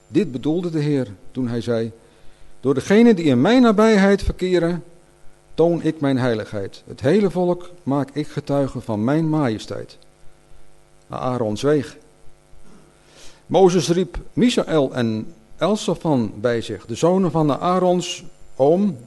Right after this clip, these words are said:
Uziel. En hij zei tegen hen, kom hier en draag jullie broers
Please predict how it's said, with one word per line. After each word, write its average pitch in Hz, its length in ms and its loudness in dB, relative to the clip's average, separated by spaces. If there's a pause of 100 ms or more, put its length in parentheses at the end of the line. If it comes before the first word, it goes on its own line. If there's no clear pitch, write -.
(280)
Uziel. 117 560 -2 (140)
En 110 120 -10
hij 110 80 -4
zei 135 220 0
tegen 123 240 -2
hen, 120 320 -2
kom 180 160 -2
hier 196 260 2 (1000)
en 107 120 -4
draag 165 340 -2
jullie 123 240 0
broers 208 560 -4